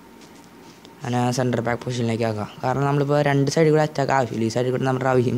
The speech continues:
സ്റ്റെർലിംഗ് ഉണ്ട്. ഇപ്പം അതിൻ്റെ ഇടയിൽ കൂടെ ഒരു അറ്റാക്കിൻ്റെ ആവശ്യമില്ല.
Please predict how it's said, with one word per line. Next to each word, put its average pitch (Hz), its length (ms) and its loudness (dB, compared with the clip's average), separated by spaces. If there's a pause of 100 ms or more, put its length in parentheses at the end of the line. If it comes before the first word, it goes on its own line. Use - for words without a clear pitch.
സ്റ്റെർലിംഗ് 123 460 -2
ഉണ്ട്. 110 180 0 (840)
ഇപ്പം 117 140 -4
അതിൻ്റെ 120 340 2
ഇടയിൽ 120 220 -2
കൂടെ 113 220 -2
ഒരു 135 100 2 (100)
അറ്റാക്കിൻ്റെ 131 440 0
ആവശ്യമില്ല. 127 400 0